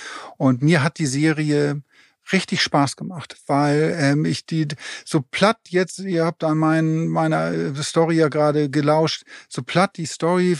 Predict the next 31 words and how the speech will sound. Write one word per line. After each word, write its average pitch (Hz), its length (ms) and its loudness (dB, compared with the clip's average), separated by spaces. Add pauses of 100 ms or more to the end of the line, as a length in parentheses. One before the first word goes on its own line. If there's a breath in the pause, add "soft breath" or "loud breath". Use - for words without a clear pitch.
(120)
vielleicht 156 520 0
im 156 200 -2
ersten 160 300 0
Moment 156 280 2
daherkommt 151 580 2
und 127 100 -2
so 135 180 2
gelernt, 139 640 4 (280)
platt 135 240 -8
ist - 100 -16
nicht 135 160 -6
der 135 80 -12
richtige 131 260 -6
Ausdruck, 127 300 -6
glaube 117 180 -8
ich, 104 60 -8
so 127 80 -4
gelernt 131 460 2
das 123 160 -4
ist 147 200 -4
und 131 60 -4
man 123 160 -2 (500 loud breath)
hat 139 160 -8
da 127 80 -2
sofort 123 360 0
so 143 40 -2
ein 127 80 -2
Bild 151 380 0
vor - 180 -6
Augen, 135 160 0 (420 loud breath)
ähm, 143 600 0